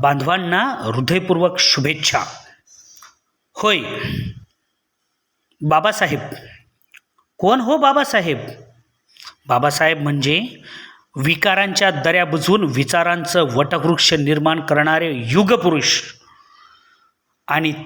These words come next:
थोर विचारवंत आणि लेखक कुसुमाग्रज अर्थात विवा शिरवाडकर म्हणतात, "काही केल्या येतच नसे राग,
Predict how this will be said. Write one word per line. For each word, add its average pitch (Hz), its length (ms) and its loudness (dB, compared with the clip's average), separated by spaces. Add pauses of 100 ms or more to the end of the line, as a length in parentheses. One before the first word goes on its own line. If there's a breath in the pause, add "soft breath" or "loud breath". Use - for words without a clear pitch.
थोर 190 260 4 (400)
विचारवंत 175 640 0
आणि 156 300 0
लेखक 156 500 -2 (920 soft breath)
कुसुमाग्रज 185 720 0
अर्थात 147 720 -2
विवा 156 600 -2
शिरवाडकर 226 680 0
म्हणतात, 202 640 0 (580 loud breath)
"काही 202 280 -2
केल्या 175 560 0 (340 loud breath)
येतच 156 560 0
नसे 247 300 4
राग, 214 320 2